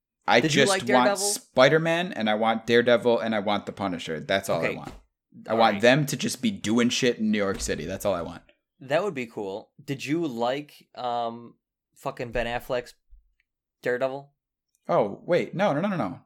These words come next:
Speaker 1: Joe,
Speaker 2: Oh, you're
Speaker 1: the
Speaker 2: talking
Speaker 1: show.
Speaker 2: about Netflix?
Speaker 1: The show.
Speaker 2: I did
Speaker 1: Yeah,
Speaker 2: not
Speaker 1: no,
Speaker 2: watch
Speaker 1: we don't
Speaker 2: the
Speaker 1: talk about Ben Affleck's Daredevil. That's not a thing.
Speaker 2: Why?
Speaker 1: That didn't
Speaker 2: Why
Speaker 1: happen.
Speaker 2: do
Speaker 1: That
Speaker 2: you
Speaker 1: didn't
Speaker 2: not
Speaker 1: happen. That didn't
Speaker 2: Why?
Speaker 1: happen. That movie sucked.
Speaker 2: No, it didn't.
Speaker 1: Well, no, okay.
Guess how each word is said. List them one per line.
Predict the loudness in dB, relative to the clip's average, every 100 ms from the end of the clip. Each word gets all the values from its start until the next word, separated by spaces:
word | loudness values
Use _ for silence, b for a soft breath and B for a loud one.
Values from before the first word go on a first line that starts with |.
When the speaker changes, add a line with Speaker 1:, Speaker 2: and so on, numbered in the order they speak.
| _ _ _ _ _ _ _ -4
Speaker 1:
Joe, | -2 -2 -2
Speaker 2:
Oh, | -2
you're | -2 -2
Speaker 1:
the | 0
Speaker 2:
talking | 2
Speaker 1:
show. | 4 2
Speaker 2:
about | 0 -6 -6
Netflix? | -6 -6 -10 -20 _ _ _
Speaker 1:
The | -12
show. | -6 -2 0 -2 -6 _ _ _ _ -20
Speaker 2:
I | -16
did | 0
Speaker 1:
Yeah, | 0
Speaker 2:
not | 4
Speaker 1:
no, | 4
Speaker 2:
watch | 6
Speaker 1:
we | 4
don't | 2
Speaker 2:
the | 4
Speaker 1:
talk | 4 4
about | 2 2 0
Ben | -4 -6
Affleck's | -6 -6 -12 -14 -12
Daredevil. | -12 -12 -10 -8
That's | -8 -10
not | -14 -12
a |
thing. | -2 2
Speaker 2:
Why? | 2
Speaker 1:
That | 2 0
didn't | 0
Speaker 2:
Why | 4 4
Speaker 1:
happen. | 6 6
Speaker 2:
do |
Speaker 1:
That | 8
Speaker 2:
you | 6
Speaker 1:
didn't | 4
Speaker 2:
not | 4
Speaker 1:
happen. | 2 2 -2 -14 _ _ _
That | -8
didn't | 0 2
Speaker 2:
Why? | 2 -2
Speaker 1:
happen. | -2 -4 -8 _ _ _ _ _ _
That | -2
movie | 0 -2
sucked. | -4 -4 -6 -20 _ _ _ _ _ 0
Speaker 2:
No, | 6 8 8
it | 4
didn't. | 12
Speaker 1:
Well, | 12 12
no, | 10 8
okay. | 8 4